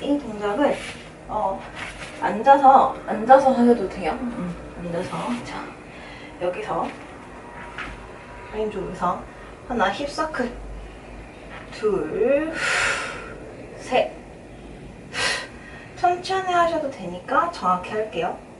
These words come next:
다섯, 여섯. 어깨 너무 안 들어가게. 세 번 더. 두 번 더. 마지막 하나.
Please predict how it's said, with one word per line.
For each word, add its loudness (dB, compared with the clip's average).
다섯, 0
여섯. 4
어깨 4
너무 4
안 4
들어가게. 2
세 0
번 0
더. 4
두 -14
번 0
더. 2
마지막 -2
하나. 0